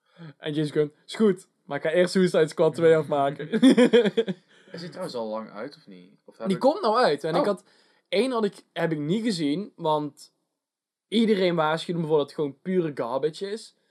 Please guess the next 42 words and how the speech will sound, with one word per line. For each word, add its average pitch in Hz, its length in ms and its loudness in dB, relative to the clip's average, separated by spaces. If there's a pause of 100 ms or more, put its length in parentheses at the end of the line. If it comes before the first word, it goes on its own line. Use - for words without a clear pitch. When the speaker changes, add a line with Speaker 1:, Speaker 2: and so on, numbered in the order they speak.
(260)
Speaker 1:
Dus 147 160 -2
ik 156 60 -12
ga 170 100 0
het 160 120 -2
ook 139 80 -10
nooit 123 180 -12
kijken. - 440 -16 (220)
Speaker 2:
En 127 200 -14
Speaker 1:
Maar 190 120 2
ik 262 100 -2
heb 277 140 2
de 196 120 -8
trailer 277 360 0
van 185 120 -2
twee 269 300 0
gezien 214 200 -2
en 170 60 -4
het 185 120 -6
ziet 269 140 2
er - 60 -6
op-, 233 400 -2
oprecht 214 420 2
heel 208 220 6
promising 254 680 -2
uit. 151 400 -2
Het 214 140 -4
ziet 262 140 2
er - 60 -4
Speaker 2:
Oké. 131 120 -14
Speaker 1:
echt - 160 0
heel 254 280 4
leuk 190 260 2
uit. 160 360 -2 (200)
Speaker 2:
Ja, 131 160 -6
weet 165 180 -4
je 208 60 -12
wat - 160 -10
ik 175 160 -10
vooral 160 200 -8
probleem 123 400 -10
heb 131 280 -14
met 110 420 -16